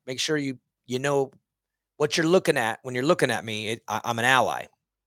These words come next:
I'm not a hurdle. I'm an ally, and I'm, I'm gonna let you, I'm gonna, I'm, trust me, you're gonna hurdle me. I'm gonna let you hurdle me. I'm gonna force you to hurdle me. That's my intent. So look at me that way. And s-, and he does. And that's why, we're,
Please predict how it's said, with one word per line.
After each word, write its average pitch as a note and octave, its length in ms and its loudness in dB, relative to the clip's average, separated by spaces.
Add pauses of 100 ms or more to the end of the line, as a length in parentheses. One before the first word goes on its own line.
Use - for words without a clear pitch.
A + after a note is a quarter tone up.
(520)
I'm G#2+ 120 -12
not A#2+ 160 4
a C3 60 6
hurdle. A2+ 480 0
I'm G2 140 -10
an B2 60 -2
ally, G#2 400 2
and G2 220 -8
I'm, A2 140 -10
I'm B2 80 -6
gonna B2 160 0
let C#3+ 320 4
you, A2 60 -2
I'm C3 200 0
gonna, C#3 220 2
I'm, D3+ 140 2
trust D3+ 320 2
me, A2+ 60 -8
you're B2+ 120 -4
gonna D3 160 2
hurdle C3+ 280 2
me. B2 200 -8
I'm G#2+ 100 -6
gonna C3 160 -4
let C3 300 -2
you C#3+ 140 -4
hurdle C#3 220 0
me. C#3 80 -6
I'm C3+ 60 -6
gonna B2+ 300 -6
force - 640 0
you C3+ 80 -4
to A#2 100 0
hurdle G#2+ 260 -2
me. G2 280 -12 (520)
That's B2 180 -4
my C3+ 140 0
intent. A2+ 380 -6
So G#2+ 240 -8 (160)
look C3+ 160 -8
at - 80 -10
me G2 100 -8
that F#2 200 -6
way. G2 160 -6
And B2 200 -12
s-, - 200 -10
and B2+ 100 -8
he D3 100 -2
does. A#2 320 2
And A2 100 -10
that's B2 180 -6
why, B2+ 220 2
we're, B2 180 -6